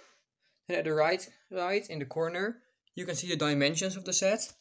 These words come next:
And above that you can see that you can remove all of the floors so you can see the interior. And at the right side of the box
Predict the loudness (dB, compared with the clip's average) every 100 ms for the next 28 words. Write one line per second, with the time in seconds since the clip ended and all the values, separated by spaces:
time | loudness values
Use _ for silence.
0 | _ _ _ _ _ _ _ _ _ _
1 | _ _ _ _ _ _ -4 2 4 4
2 | 2 2 0 -2 -2 0 0 2 0 0
3 | 0 0 -2 -12 _ _ _ 4 6 6
4 | 4 4 4 4 0 2 4 6 4 0
5 | 0 6 6 6 2 2 4 2 0 -10
6 | -8 -8 -8 _ -4 -4 -2 -4 -2 -2
7 | 0 -2 -4 -10 _ _ _ _ _ _
8 | -6 -2 2 2 2 2 2 2 2 2
9 | 2 0 -6